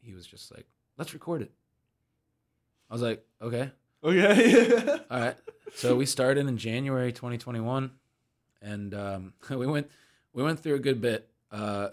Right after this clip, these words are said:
Speaker 1: we ended up, he, like, remodeled his entire sound shop. Uh, it was in this old, they, they, they have this old warehouse that was, I think it's Rakestraws Ice Cream in Mechanicsburg.
Speaker 2: Mm.
Speaker 1: And they bought the warehouse and, like,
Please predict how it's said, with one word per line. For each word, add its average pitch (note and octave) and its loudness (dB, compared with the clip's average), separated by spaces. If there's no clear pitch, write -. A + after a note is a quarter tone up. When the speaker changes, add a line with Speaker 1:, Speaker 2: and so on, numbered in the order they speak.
Speaker 1:
we A#2 -6
ended C3+ -2
up, C3 -2
he, B2 -4
like, A#2+ -2
remodeled A2 -4
his G2+ -10
entire G#2 -8
sound G2 -12
shop. F2+ -10
Uh, F#2+ -10
it G2 -12
was G2 -8
in G#2+ -6
this G2+ -8
old, G#2 -8
they, A2+ -8
they, A#2 -4
they A#2+ -10
have C#3 -4
this C3+ -8
old B2+ -4
warehouse A2 -4
that G2 -14
was, F#2+ -14
I G2+ -18
think A2+ -18
it's - -16
Rakestraws G2+ -12
Ice F#2+ -16
Cream G#2 -16
in F#2+ -16
Mechanicsburg. F#2 -14
Speaker 2:
Mm. C#3 -16
Speaker 1:
And G#2+ -10
they G2 -8
bought G2 -12
the - -18
warehouse G2 -8
and, F#2+ -16
like, F2+ -18